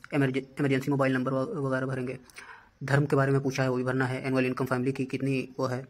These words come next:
खर्च कितना है वो भरेंगे, कमाई वगैरह। जम्मू and कश्मीर category के लिए अलग से option दिया हुआ है, कश्मीर migrant के लिए भी category दी गई है, एनसीसी credit के लिए दिया है, एनएसएस volunteer दिया है, आधार number भरना है। उसके अलावा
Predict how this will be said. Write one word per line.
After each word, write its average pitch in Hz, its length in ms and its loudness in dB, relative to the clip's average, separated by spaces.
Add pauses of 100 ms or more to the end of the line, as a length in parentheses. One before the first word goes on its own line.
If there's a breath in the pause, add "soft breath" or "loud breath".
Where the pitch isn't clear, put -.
खर्च 139 220 -2
कितना 135 220 -4
है 135 180 -8
वो 131 80 -6
भरेंगे, 131 300 -6 (160)
कमाई 131 280 -2
वगैरह। 131 240 -6 (760 loud breath)
जम्मू 156 260 6
and 151 100 4
कश्मीर 147 240 4
category 143 320 4
के 143 100 4
लिए 139 100 6
अलग 131 220 0
से 131 320 0
option 139 220 2
दिया 135 120 2
हुआ 131 200 2
है, 123 100 -4 (400)
कश्मीर 143 220 2
migrant 139 280 4
के 147 80 4
लिए 139 120 6
भी 139 80 4
category 139 300 2
दी 135 100 0
गई 127 180 0
है, 127 200 -10
एनसीसी 135 280 -2
credit 139 240 0
के 147 80 -2
लिए 135 100 0
दिया 131 140 0
है, 123 120 -2
एनएसएस 127 340 -4
volunteer 131 280 0
दिया 131 140 0
है, 123 80 2
आधार 127 280 2
number 127 200 2
भरना 127 200 2
है। 127 100 0 (480 loud breath)
उसके 139 200 -4
अलावा 139 400 6